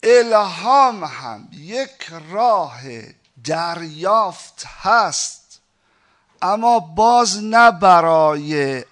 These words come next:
عموم انسانها، بلکه برای انسانهای ممتاز و ویژه.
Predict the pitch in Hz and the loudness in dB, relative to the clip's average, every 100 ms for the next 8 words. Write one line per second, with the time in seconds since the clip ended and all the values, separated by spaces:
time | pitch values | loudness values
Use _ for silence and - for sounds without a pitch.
0 | - 160 151 156 190 175 147 131 127 117 | 0 4 4 2 -2 -2 -2 -4 -4 -4
1 | 135 120 113 - 120 113 110 98 107 104 | -6 -6 -4 -4 -4 -6 -8 -8 -8 -10
2 | - _ _ _ _ _ - 165 170 143 | -18 _ _ _ _ _ 2 2 2 -2
3 | 123 - 123 113 107 - 135 143 160 123 | -10 -14 -12 -12 -14 -12 -8 -6 -6 -8
4 | 110 107 95 - _ - 127 - 139 127 | -12 -18 -20 -20 _ -12 -10 -8 -8 -8
5 | 127 131 170 196 190 220 190 160 131 135 | -8 -6 -6 -6 -8 -8 -8 -10 -8 -6
6 | 135 127 123 117 117 - 147 180 185 180 | -6 -8 -10 -10 -12 -4 0 0 -2 -8
7 | 165 170 175 139 120 127 117 113 101 104 | -6 -4 -4 -6 -18 -16 -16 -16 -14 -12
8 | 117 95 | -12 -12